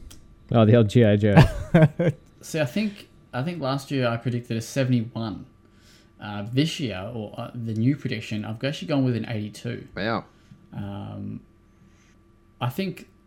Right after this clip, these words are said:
Speaker 3: all the work that they're doing on, or as, as they're saying that they're doing on making sure that it's polished and, you know, as many bugs
Speaker 1: Hmm.
Speaker 3: are, are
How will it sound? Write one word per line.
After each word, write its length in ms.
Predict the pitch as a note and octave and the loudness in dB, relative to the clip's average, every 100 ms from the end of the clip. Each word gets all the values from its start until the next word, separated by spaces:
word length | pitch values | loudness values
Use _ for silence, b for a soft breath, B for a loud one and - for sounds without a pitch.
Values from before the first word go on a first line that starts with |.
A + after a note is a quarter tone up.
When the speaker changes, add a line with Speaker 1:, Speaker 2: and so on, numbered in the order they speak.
| - | -6
Speaker 3:
all 180 | C#3 | -4
the 80 | D3+ | -2
work 240 | C#3 C3+ C3+ | 0 0 2
that 260 | B2+ A#2+ | 0 0
they're 140 | B2+ A#2+ | -4 -4
doing 480 | A#2+ A#2 A#2 A2+ | -2 0 0 -2
on, 500 | - G#2+ G#2 G2+ G#2+ - | -4 -6 -6 -6 -6 -10
or 160 | - A2 | -10 -8
as, 160 | A2 A2+ | -6 -6
as 160 | A2 - | -8 -8
they're 120 | G#2+ | -10
saying 300 | - A#2 A2 | -8 -6 -4
that 180 | G#2+ A#2 | -6 -8
they're 100 | G#2+ | -8
doing 200 | A#2 A2 | -8 -6
on 80 | G#2+ | -6
making 300 | G#2 A2+ A2 | -8 -8 -10
sure 240 | - G#2+ G#2 | -8 -8 -8
that 100 | G2 | -12
it's 140 | - | -16
polished 640 | - A2+ A2 G#2+ G#2+ - | -8 -4 -2 -2 -6 -10
and, 260 | F#2+ F#2+ G2 b b b b b _ | -10 -10 -12 b b b b b _
you 120 | - A#2+ | -12 -10
know, 220 | - - - - | -10 -14 -18 -8
as 140 | A#2+ | -4
many 200 | A#2 A2+ | -2 -2
bugs 360 | A2 G#2+ A#2+ G#2+ | 0 4 6 6
Speaker 1:
Hmm. 60 | G#2+ | 4
Speaker 3:
are, 260 | G2+ G2 - | -2 -8 -10
are 80 | A2+ | -12